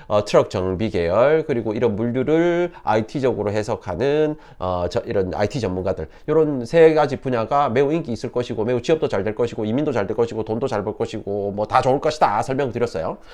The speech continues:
그런데, 아, 오늘은 이와 관련 없지만 사실은 전통의 강호, "아, 이 전공 정말 괜찮은데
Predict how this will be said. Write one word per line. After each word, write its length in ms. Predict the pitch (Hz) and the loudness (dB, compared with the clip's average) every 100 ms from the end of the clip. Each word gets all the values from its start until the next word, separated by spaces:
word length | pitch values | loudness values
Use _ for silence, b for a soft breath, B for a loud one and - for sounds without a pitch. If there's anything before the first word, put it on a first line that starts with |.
| B B | B B
그런데, 560 | B 208 160 170 101 85 B B B | B 8 10 8 6 2 B B B
아, 180 | 113 110 | 4 6
오늘은 560 | 143 208 147 143 95 - - | 8 8 8 6 2 -4 0
이와 280 | 180 170 | 6 6
관련 400 | - 151 190 151 | 8 8 10 8
없지만 680 | 104 156 - - 214 170 226 - - | 6 2 0 0 6 6 4 -4 -20
사실은 480 | - 147 143 151 139 | -4 -2 0 0 -2
전통의 680 | - 113 139 - 151 131 - | 2 2 2 0 0 0 -2
강호, 460 | 95 90 113 95 - - b b b | -6 -2 0 -2 -8 -20 b b b
"아, 280 | 104 113 131 | -10 -6 -4
이 120 | 165 | 0
전공 280 | 226 254 269 | 4 4 4
정말 260 | 160 135 - | 2 2 2
괜찮은데 880 | 143 151 220 151 104 92 110 92 | 2 2 2 4 2 4 2 0